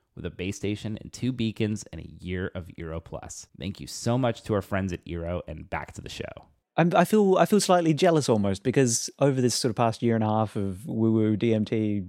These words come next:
Speaker 2: et cetera, there have been times when I've gone into that flow state and then fucking swept out of it as well. Um, and it's such a blast, and it's so nice to be there, and then so infuriating to get lost in old patterns and sort of pop back out.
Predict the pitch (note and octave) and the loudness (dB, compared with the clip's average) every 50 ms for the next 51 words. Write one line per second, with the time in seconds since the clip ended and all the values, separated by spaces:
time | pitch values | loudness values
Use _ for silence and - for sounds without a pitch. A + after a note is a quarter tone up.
0 | - - - - - - B2 A#2 G2+ G#2 G#2 G2 F#2+ - - - - - - _ | -6 -6 -6 -6 -4 -2 0 0 2 2 2 0 -2 -6 -12 -20 -20 -20 -20 _
1 | _ _ _ - C3 A2 B2+ C3 - C#3+ C#3 C#3 C3 C3 B2 A#2+ A2 B2+ A#2+ A#2 | _ _ _ 4 4 4 4 4 4 4 4 4 4 4 4 4 4 4 4 6
2 | A#2 B2 C#3 D#3+ D#3+ - E3 D3 D#3+ D#3 - - - - E3 D#3+ E3 D#3+ - - | 4 4 4 4 2 2 4 4 4 4 2 0 0 2 4 4 4 4 2 2
3 | F3+ F3 F3+ F3 - - - - A#2 A2+ A2+ A2+ A2+ A2+ A2+ A2 A2 G#2+ G#2 F#2 | 4 4 4 2 -2 -4 -4 -2 0 2 2 2 4 4 4 4 2 2 0 -2
4 | - _ _ _ _ _ - C#3+ B2+ A#2 G2+ F2+ F2 - - - - G#2 A#2 C3 | -4 _ _ _ _ _ -8 -6 -4 -4 -4 -4 -6 -6 -6 -8 -4 2 6 6
5 | C#3+ D3+ - - D#3 B2+ A#2 A#2 A2+ A2 G#2+ G#2+ - A#2 G#2 A2 A#2 A2 G2+ G2 | 6 6 6 4 6 6 6 6 4 4 2 2 0 0 2 2 2 2 2 0
6 | G2 - - - - - - - _ _ _ _ _ - - A#2+ A#2 A2 G#2+ G#2 | -2 -6 -12 -20 -20 -20 -20 -20 _ _ _ _ _ -6 -4 -2 -2 -2 -2 -2
7 | G#2 G#2+ - - _ _ _ _ _ _ _ _ _ _ _ _ _ _ _ _ | -4 -6 -8 -10 _ _ _ _ _ _ _ _ _ _ _ _ _ _ _ _
8 | _ - A#2+ B2 C3+ C3 - - - F3 D#3+ - - D3+ E3+ E3+ D#3 B2 A2+ A#2 | _ -10 -8 -6 -4 -2 -2 0 0 0 0 0 0 2 4 6 6 6 4 2
9 | - - C3 B2 C3+ - - D#3 C#3+ C#3 C#3 C3+ C3 - - A2 C3+ C#3 C3 A2 | 2 0 0 0 0 0 2 4 4 4 4 2 2 0 0 2 4 4 4 4
10 | G#2+ G#2 G2+ G#2 G#2 G#2+ G#2+ G#2+ - B2+ B2 A#2 A2 - - C3+ B2+ B2+ B2+ A#2+ | 4 4 4 4 2 0 0 0 0 0 0 0 -2 -4 -2 0 2 4 4 4
11 | A2+ A2 G#2 G2+ G#2 G2+ G2+ G2 - A2+ G#2+ G#2 G2+ F#2+ - _ _ - - - | 4 2 2 2 2 0 -2 -4 -4 -2 -2 -2 -2 -4 -8 _ _ -20 -20 -8
12 | _ - A#2+ A2+ A#2 A#2+ A2+ G#2 - - A2+ G#2 G#2+ G#2 G2+ F#2 - A#2+ G#2 G#2+ | _ 2 2 4 6 4 4 4 2 0 0 2 2 2 2 0 -2 -4 -2 -2
13 | A2+ G#2+ G2 G2 F#2+ G2 F#2+ F#2 F#2 - - G2+ F2+ F2+ - _ _ _ _ - | -4 -4 -4 -4 -4 -4 -6 -6 -8 -10 -10 -12 -12 -12 -14 _ _ _ _ -6
14 | - A2 - - A#2 G2+ - - - - - - | -6 -6 -4 -6 -8 -8 -8 -10 -10 -10 -12 -16